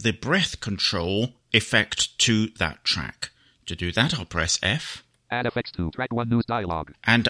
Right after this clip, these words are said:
Speaker 1: I should be able to find it by typing breath control. I'll press Shift Tab.
Speaker 2: List view V S T, R X eight breath control one.
Speaker 1: And that's the one I want. Perfect. I'm just going to make sure it's selected by pressing down arrow.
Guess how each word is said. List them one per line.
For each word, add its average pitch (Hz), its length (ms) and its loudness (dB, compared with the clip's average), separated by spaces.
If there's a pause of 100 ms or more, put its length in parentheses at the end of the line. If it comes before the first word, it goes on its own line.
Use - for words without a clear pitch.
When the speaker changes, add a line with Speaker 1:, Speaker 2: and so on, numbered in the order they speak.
Speaker 1:
I 120 100 4
should - 440 2
be 95 180 -2
able 113 360 -2
to 113 380 0
find 104 460 -2
it - 280 -2
by 104 140 2
typing 104 520 -2
breath 104 380 0
control. 82 580 -4 (1160)
I'll 127 100 4
press 120 220 2
Shift - 320 0
Tab. 76 360 -2 (120)
Speaker 2:
List 123 180 -4
view 117 180 2
V 117 120 0
S 113 100 -2
T, 104 220 -4
R 127 160 0
X - 120 -4
eight 120 120 0
breath 117 180 -2
control 104 400 -2
one. 107 180 -2 (160)
Speaker 1:
And 202 140 4
that's 196 180 2
the - 80 2
one 196 180 2
I 117 80 4
want. 170 420 0 (140)
Perfect. - 560 -2 (260)
I'm 131 140 4
just 233 200 2
going 214 140 4
to 202 100 2
make 196 180 0
sure 151 280 2
it's - 140 0
selected - 600 -2
by 98 120 0
pressing 101 420 2
down 92 280 2
arrow. 92 380 0